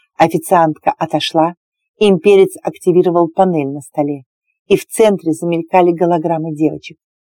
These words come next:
Он выбирал шлюху. Я глубоко вздохнула, стараясь подавить подкатывающую панику. Это ад.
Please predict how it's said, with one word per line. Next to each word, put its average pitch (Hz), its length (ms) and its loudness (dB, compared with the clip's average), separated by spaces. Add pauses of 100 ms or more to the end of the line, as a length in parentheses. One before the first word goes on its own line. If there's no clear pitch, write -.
(260)
Он 202 240 2
выбирал 180 400 2
шлюху. 165 560 -4 (640)
Я 175 220 -2
глубоко 170 460 -2
вздохнула, 165 800 -4 (360)
стараясь 175 680 0
подавить 180 460 0
подкатывающую 170 1000 -6
панику. 160 640 -4 (540)
Это 175 540 0 (180)
ад. 175 280 -2